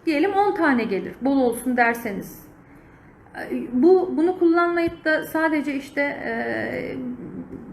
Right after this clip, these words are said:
bereket noktasındaki kelimesi, kelimeyi kullanırsanız duanızda,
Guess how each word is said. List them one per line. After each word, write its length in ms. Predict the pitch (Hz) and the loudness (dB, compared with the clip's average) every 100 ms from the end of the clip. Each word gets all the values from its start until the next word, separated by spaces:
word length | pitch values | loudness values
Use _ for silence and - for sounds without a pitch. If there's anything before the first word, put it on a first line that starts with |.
| 247 | 4
bereket 380 | 311 349 392 392 | 4 4 0 0
noktasındaki 640 | 330 302 285 269 254 254 | -2 -4 -2 0 0 -2
kelimesi, 580 | 254 247 233 233 226 - | -2 -2 -4 -6 -10 -6
kelimeyi 440 | 262 240 240 233 | -4 -2 -2 -2
kullanırsanız 720 | 233 226 233 226 220 202 202 | -4 -4 -4 -4 -6 -6 -2
duanızda, 600 | 214 202 196 190 294 349 | -2 0 -2 -4 -4 -4